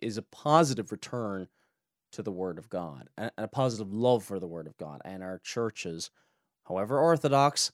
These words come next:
however much we might know about the N A R and not like it, we lack that.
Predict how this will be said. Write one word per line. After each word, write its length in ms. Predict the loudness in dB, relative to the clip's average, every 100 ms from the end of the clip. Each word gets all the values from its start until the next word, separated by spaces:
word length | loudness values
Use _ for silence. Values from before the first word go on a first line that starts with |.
| _ _
however 480 | -10 0 2 4 2
much 340 | 2 2 0
we 120 | 0
might 200 | 2 0
know 200 | 0 0
about 160 | 0 0
the 120 | -2
N 80 | -2
A 60 |
R 220 | -2 -2 -2
and 80 |
not 180 | -4 -4
like 320 | -4 -4 -4
it, 140 | -10 -12 -18 _ _ _ _ _ _ _ _ -8
we 120 | -2
lack 320 | 0 0 -4
that. 260 | -12 -14